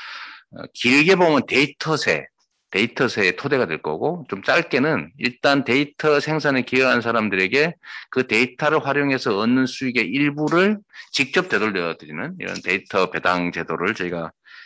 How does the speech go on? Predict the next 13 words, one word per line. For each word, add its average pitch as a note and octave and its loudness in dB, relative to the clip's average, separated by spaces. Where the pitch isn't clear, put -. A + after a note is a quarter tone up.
아주 A#2+ -2
소액이나마 A#2 4
이미 F#2+ -4
시행을 D3 0
하고 A#2 2
있다는 A2+ -2
말씀드리고요. E2+ -4
앞으로, C3 2
어, F#2+ -4
데이터는 C3 2
이제 G#2 0
미래 C3+ 2
사회의 F#2+ 0